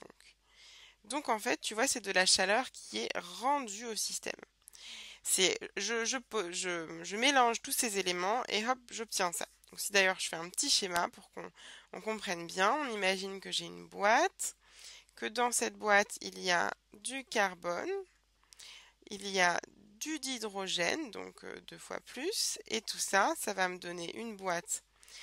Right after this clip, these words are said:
avec donc du méthane, comme ça, et ça aura rendu soixante-quatorze kilojoules à l'extérieur. Donc c'est vraiment ça ce que ça veut dire cette réaction.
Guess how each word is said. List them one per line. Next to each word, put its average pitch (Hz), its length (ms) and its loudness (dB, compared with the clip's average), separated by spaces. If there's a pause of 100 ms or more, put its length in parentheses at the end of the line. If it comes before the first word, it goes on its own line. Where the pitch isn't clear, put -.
(220)
avec 190 560 6
donc 175 240 -10 (240)
du 233 480 -12
méthane, 175 520 2 (2500)
comme 175 240 -4
ça, 202 360 2 (220)
et 320 160 4
ça 190 320 6
aura 180 240 4
rendu 285 680 0
soixante-quatorze 220 1500 0
kilojoules 208 720 -8
à 180 140 6
l'extérieur. 190 800 -2 (480)
Donc 202 100 -8
c'est 254 140 4
vraiment 311 300 4
ça 214 160 2
ce - 80 -2
que 185 100 -8
ça 175 160 0
veut 170 140 -4
dire 175 120 -8
cette - 160 -6
réaction. - 400 -8